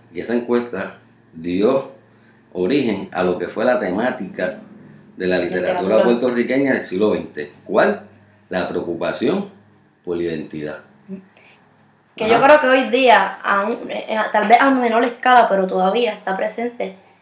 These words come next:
Speaker 2: esa
Speaker 1: Ujú.
Speaker 2: pregunta en, en,
Speaker 1: <laughs>
Speaker 2: de,
Speaker 1: Eso es lo increíble.
Speaker 2: de quiénes somos.
Speaker 1: Van más de cien años y todavía.
Speaker 2: Todavía hay discusiones sobre ese tema, de qué somos.
Speaker 1: Ujú.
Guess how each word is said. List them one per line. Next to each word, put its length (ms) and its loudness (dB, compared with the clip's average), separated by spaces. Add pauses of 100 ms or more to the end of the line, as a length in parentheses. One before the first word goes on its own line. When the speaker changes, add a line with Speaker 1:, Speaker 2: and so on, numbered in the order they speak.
(280)
Speaker 2:
esa 220 -6
Speaker 1:
Ujú. 80 -2
Speaker 2:
pregunta 540 -4
en, 100 -12
en, 280 -8
Speaker 1:
<laughs> 840 -6
Speaker 2:
de, 140 2
Speaker 1:
Eso 140 4
es 60 6
lo 60 8
increíble. 480 8
Speaker 2:
de 120 8
quiénes 300 4
somos. 200 8
Speaker 1:
Van 80 8
más 160 10
de 120 8
cien 240 6
años 340 6 (480)
y 160 -2
todavía. 720 6 (340)
Speaker 2:
Todavía 520 10
hay 340 2
discusiones 880 0
sobre 840 2
ese 200 -4
tema, 400 0 (200)
de 460 -2
qué 100 0
somos. 840 2
Speaker 1:
Ujú. 260 -10